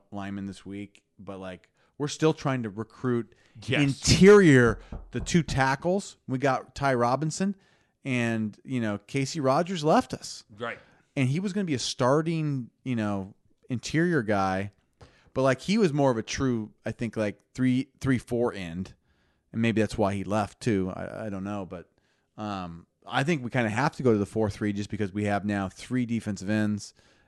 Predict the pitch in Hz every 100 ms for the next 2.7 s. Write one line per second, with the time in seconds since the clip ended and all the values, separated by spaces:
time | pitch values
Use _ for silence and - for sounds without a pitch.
0 | _ 127 117 110 117 123 131 147 127 113
1 | 143 151 143 117 - 127 107 104 120 117
2 | - 117 110 104 95 98 104